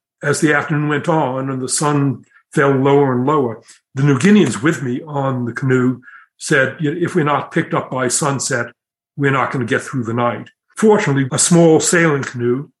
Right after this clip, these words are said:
came past and spotted, two sailing canoes came past. One came past and picked up a couple of people in the boat. A couple of the people,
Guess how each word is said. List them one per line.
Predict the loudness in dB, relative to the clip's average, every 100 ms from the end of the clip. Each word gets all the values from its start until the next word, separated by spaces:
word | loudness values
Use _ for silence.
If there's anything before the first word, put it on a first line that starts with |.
| -6
came | -2 -2
past | -2 -2 -2 -4 -6
and | -6
spotted, | -4 0 0 0 -8 _ 0
two | 4
sailing | 4 2 -2 -6
canoes | -8 -8 -6
came | -4 -4
past. | -4 -8 -14 0
One | 2 4 4
came | 2 0 0
past | 0 0 0 -2
and | -6 -10 _ _
picked | -4 0
up | -2 -2 -10 _ _ _
a | -6
couple | -2 0 2
of | 2
people | 2 2 -2 -4 -2
in | 2 2 -2 -6 -10
the |
boat. | -2 0 0
A | -4 -20 _
couple | -4 -2
of | -2
the | 0
people, | -2 0 -2 -4